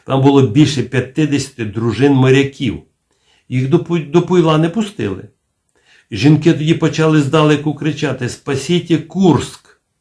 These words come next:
І під об'єктиви десятка ж-, журналістів, всього світу там були журналісти, оцей окурок сказав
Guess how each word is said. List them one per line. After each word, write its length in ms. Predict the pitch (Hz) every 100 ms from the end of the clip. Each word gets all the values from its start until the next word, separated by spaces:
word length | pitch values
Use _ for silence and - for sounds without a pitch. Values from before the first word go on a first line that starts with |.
| _ _ _ _ _ _ _ _ _ _ _ _ _ -
І 120 | 147
під 240 | 156 165
об'єктиви 800 | 151 135 143 143 - 165 139 110
десятка 880 | 98 87 127 - - 127 110 - 110
ж-, 380 | 95 131 123 107
журналістів, 880 | 95 127 110 120 139 156 143 - 87
всього 380 | - 147 143
світу 380 | 135 151 139 107
там 180 | 98 90
були 180 | 92 92
журналісти, 540 | 98 98 92 90 -
оцей 340 | 117 - 135 123
окурок 520 | 123 - 180 151 -
сказав 600 | - 139 120 110 85